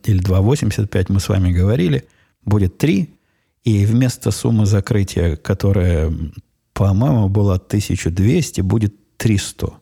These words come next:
А так всё остальное то же самое. В-, я не уверен, какая у них, э, психология развода населения на бабки, но, скорее всего, такая, что когда речь идёт о суде в сотни тысяч долларов, человек скажет: «Ну, фигня, ну, тут чё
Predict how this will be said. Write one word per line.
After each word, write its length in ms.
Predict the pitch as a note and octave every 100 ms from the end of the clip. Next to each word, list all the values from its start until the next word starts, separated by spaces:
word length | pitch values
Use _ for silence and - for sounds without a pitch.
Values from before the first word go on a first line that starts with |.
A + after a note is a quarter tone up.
| _ _ _ _ _ _
А 220 | - E3+ F3
так 240 | - -
всё 140 | D3
остальное 440 | B2 - A2 G#2+ F#2+
то 140 | F#2+
же 100 | F#2
самое. 380 | E2+ - - - - _ _ _ _ _ _ _ _ C3
В-, 500 | A#2+ G#2+ A2+ A2 G#2
я 460 | B2 F#3 D#3+ C3
не 220 | A2+ B2
уверен, 480 | D3 D#3 B2+ D#2+ D#2+
какая 340 | - G2+ G2+ F#2
у 40 |
них, 300 | F#2+ D#2 -
э, 240 | - C#2+ C2+ E2 - _ - -
психология 560 | - G2+ A2+ G#2 G#2 F#2
развода 440 | G2+ G#2 G2 G2
населения 460 | F#2 F#2 F#2+ F#2+ F2+
на 160 | F2+
бабки, 320 | - F3+ D#3 -
но, 120 | G#2
скорее 420 | - G2+ C#3+ F3+
всего, 240 | - G2
такая, 400 | - F2+ C#3+ C3+
что 320 | G#2+ - F#2+ - _ _ _ _ _ _
когда 300 | G#2+ G2 A2+
речь 220 | A2 G#2
идёт 240 | G#2 F2+
о 520 | F#2+ F2 E2 D#2+ D2+ -
суде 320 | - A2 F#2+
в 60 | -
сотни 320 | G#2 G2 G2
тысяч 360 | - G2 -
долларов, 420 | G2+ G3 F3 B2 -
человек 380 | - C3+ D#3
скажет: 380 | - A2 A#2 A#2
«Ну, 180 | A3 D#3
фигня, 480 | - - G#2 F2+ C#2
ну, 180 | D#2 D3+
тут 360 | - A2 -
чё 140 | -